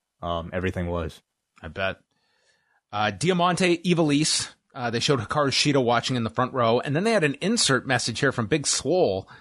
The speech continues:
Speaker 2: who's on suspension. She said, "Actions have consequences, and in Swole's world, she gives out the consequences, and Britt Baker's fragile ass will have to meet her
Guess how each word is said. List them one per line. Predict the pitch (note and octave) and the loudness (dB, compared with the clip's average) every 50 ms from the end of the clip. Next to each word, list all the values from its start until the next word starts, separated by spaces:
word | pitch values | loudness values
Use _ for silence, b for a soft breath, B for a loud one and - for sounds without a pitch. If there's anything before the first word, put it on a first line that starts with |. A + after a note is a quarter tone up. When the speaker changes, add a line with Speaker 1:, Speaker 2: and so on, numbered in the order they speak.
| B B B B B B B B | B B B B B B B B
Speaker 2:
who's | - - C3+ A#2+ | -8 -4 -2 0
on | C#3+ D#3+ F#3+ | 2 2 2
suspension. | G#3 - A3 G3+ - - F#3 D#3+ D3+ C3+ - A#2 A#2+ C#3+ E3+ _ _ _ _ _ _ _ _ _ | 2 2 0 0 0 0 0 0 0 0 0 0 0 -2 -4 _ _ _ _ _ _ _ _ _
She | - - C3 | -10 -8 -6
said, | B2+ - C#3+ B2+ - - | -2 -2 -2 -2 -2 0
"Actions | D#3 D#3 F3 F3 - G#3+ G#3 F#3+ | 0 0 0 0 0 -2 0 0
have | G3+ F#3+ - | -2 -4 -2
consequences, | - - E3+ D#3+ C#3+ - - A#2 - B2 A#2+ A2+ - - C#3 C#3 C#3 - B B B | -2 0 0 0 0 0 -2 -4 -4 -2 -4 -4 -2 -2 -4 -4 -6 -8 B B B
and | - B2+ C3 | -8 -6 -4
in | B2+ | -2
Swole's | A2+ - - - D#3 F3 G3+ A3+ A#3 A3 E3+ | -2 -2 -2 0 0 0 2 2 2 0 -2
world, | C3 A2+ A2+ A2 G#2+ G#2+ G#2+ A2+ b b | 0 0 2 2 2 0 -2 -4 b b
she | b - - - F#3+ | b -4 0 0 0
gives | F#3 E3+ G3+ F3+ C3+ F3 | 0 0 -2 0 2 0
out | E3+ D#3+ - | 0 0 0
the | - | -4
consequences, | - - - D#3 D3+ - - - - - B2 A2 G2+ - A2+ G#2+ G2 - B B B B | -4 0 2 2 2 0 -4 -6 -4 -2 -2 -2 -2 -2 -4 -4 -6 -8 B B B B
and | - A2 G#2 F#2 - - | -12 -10 -10 -10 -10 -4
Britt | - D3 F3 - _ | -2 -2 -2 -2 _
Baker's | - D3+ D3 D3 - D3+ C#3 - | -2 0 0 0 0 0 0 -2
fragile | - - - D3 C#3+ C#3+ D3 - C#3+ C3 C3 | -2 -2 -2 0 0 0 2 2 2 2 2
ass | B2+ A#2+ A2+ A2+ A#2 - - - b b b b b | 2 2 2 2 2 0 -2 -6 b b b b b
will | A2 F#2+ | -10 -6
have | - B2+ B2+ - | -2 -2 -2 0
to | - B2+ | 0 -2
meet | A2+ A2+ A#2 B2 A#2+ B2+ | -2 0 -2 -2 -4 -4
her | - A#2+ G#2+ G2+ G2 - | -6 -4 -2 -4 -4 -6